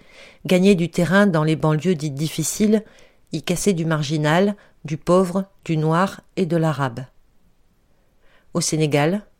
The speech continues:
en Côte d'Ivoire, au Burkina, soumettre le peuple à la trique et à la chicotte. Transformer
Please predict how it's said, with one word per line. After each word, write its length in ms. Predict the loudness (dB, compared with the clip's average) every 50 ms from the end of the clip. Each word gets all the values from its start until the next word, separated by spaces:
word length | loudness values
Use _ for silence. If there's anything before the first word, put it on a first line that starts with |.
| _
en 100 | -8 -6
Côte 200 | -2 -2 -2 -2
d'Ivoire, 520 | 0 -2 -2 0 2 2 2 2 -2 -6 -14 _ _ _ _ _ -4
au 60 | -4
Burkina, 640 | -2 -2 -4 -4 -4 -4 -4 -2 0 0 -2 -2 -4 _ _ -20 _ _ _ _ _ _ _
soumettre 540 | -6 -2 2 4 4 2 2 -2 -10 -10 -6
le 140 | -4 -6 -4
peuple 420 | 0 0 0 0 0 -6 -6 -4 -4
à 80 | -2
la 160 | -2 -2 -4
trique 460 | -4 -6 -6 -6 -6 -6 _ -14 -12 -6
et 160 | -4 -2 -2
à 40 | 0
la 100 | -2 -2
chicotte. 640 | -4 -4 -6 -8 -6 -6 -8 -8 -8 _ -20 -20 -20 _ _ _ _ _ _ _ _ -20 -20 -20 -20 _
Transformer 560 | -2 -2 0 0 2 0 0 2 2 0 0